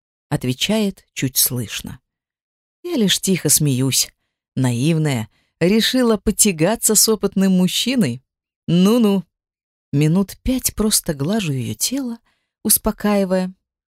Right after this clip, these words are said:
наслаждаясь нежной, словно шелк, кожей жены.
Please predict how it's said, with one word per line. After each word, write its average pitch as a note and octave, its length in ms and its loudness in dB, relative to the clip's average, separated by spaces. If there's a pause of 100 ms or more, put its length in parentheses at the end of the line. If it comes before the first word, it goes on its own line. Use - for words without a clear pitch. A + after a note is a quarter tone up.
(200)
наслаждаясь F3+ 760 0
нежной, G#3 480 2
словно E3 420 -2
шелк, - 500 -6
кожей E3+ 320 -2
жены. A#2+ 360 -6